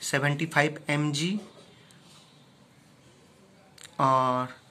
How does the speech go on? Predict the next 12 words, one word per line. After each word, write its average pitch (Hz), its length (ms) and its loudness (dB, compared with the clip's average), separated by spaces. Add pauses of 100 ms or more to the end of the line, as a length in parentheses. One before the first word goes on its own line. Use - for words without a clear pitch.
(240)
nortriptyline 151 1120 0 (420)
ten 160 220 4
एमजी, 127 440 -2 (1400)
दस 147 340 0
गोली 156 220 0
का 156 140 2 (2500)
पैक 139 220 2
आता 135 220 -4
है 139 160 -6 (240)
दोस्तों। 135 360 -4 (3500)
बात 127 320 2
करें 147 300 0